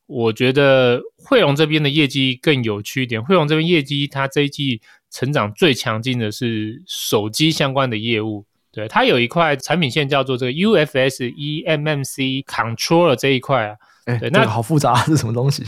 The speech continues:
Speaker 1: 这个主要算是一个手机的传输的规格啦。你想想，它跟这个
Speaker 2: 哦。
Speaker 1: P C I E很像，就对，只是它是专门用在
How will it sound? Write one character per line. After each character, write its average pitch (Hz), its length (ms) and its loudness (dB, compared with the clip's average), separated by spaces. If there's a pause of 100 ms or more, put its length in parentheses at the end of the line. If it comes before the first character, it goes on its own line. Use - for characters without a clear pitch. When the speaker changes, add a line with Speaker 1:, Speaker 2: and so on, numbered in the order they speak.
(140)
Speaker 1:
这 285 120 4
个 254 100 6
主 139 100 0
要 185 200 4
算 180 280 2
是 170 140 2
一 160 60 2
个 135 180 4
手 117 260 0
机 156 240 0
的 131 220 4
传 156 220 0
输 240 120 0
的 214 120 4
规 202 240 4
格 127 200 2
啦。 104 220 -2
你 117 160 -4
想 139 220 2
想， 156 200 4
它 - 80 0
跟 160 200 2
这 156 80 0
个 - 40 4
Speaker 2:
哦。 131 60 -2
Speaker 1:
P - 80 2
C 151 160 0
I 139 140 2
E 135 140 -2
很 110 120 -8
像， 120 220 -4
就 120 80 -4
对， 117 160 -2
只 107 60 -10
是 123 40 -2
它 151 120 2
是 170 60 2
专 165 160 0
门 139 140 -2
用 131 180 0
在 127 200 0